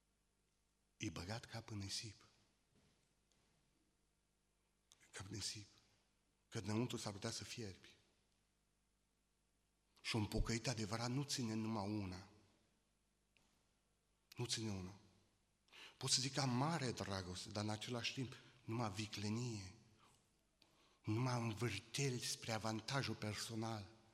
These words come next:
numai sucit spre avantajul pe-, nu mai recunosc absolut nimic. Am auzit predica de proroci mincioși, m-am gândit, „Măi, ce ocazie ar fi de a spune la câte unul, măi, dar s-a împlinit? S-a împlinit?”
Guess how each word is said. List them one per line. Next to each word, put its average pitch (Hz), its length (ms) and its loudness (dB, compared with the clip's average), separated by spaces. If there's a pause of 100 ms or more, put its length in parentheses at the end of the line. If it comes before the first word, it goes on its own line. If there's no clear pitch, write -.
(300)
numai 147 340 2
sucit 143 720 0
spre - 280 0
avantajul 120 580 4
pe-, 131 160 -2 (180)
nu 135 160 4
mai 180 220 8
recunosc 190 680 8
absolut 196 640 10
nimic. 180 320 6 (720)
Am 143 100 2
auzit 143 240 4
predica 123 340 4
de 110 100 2
proroci 123 420 0
mincioși, 107 420 0
m-am 113 180 2
gândit, 127 220 -2 (580)
„Măi, 143 180 0
ce - 220 6
ocazie 147 420 6
ar 110 60 4
fi - 120 -4
de 117 80 2
a 107 60 4
spune 110 420 2
la 104 120 2
câte 127 220 -2
unul, 120 140 4
măi, 139 180 4
dar 107 240 -2 (840)
s-a - 200 8
împlinit? 120 640 10 (1700)
S-a - 220 4
împlinit?” 104 720 2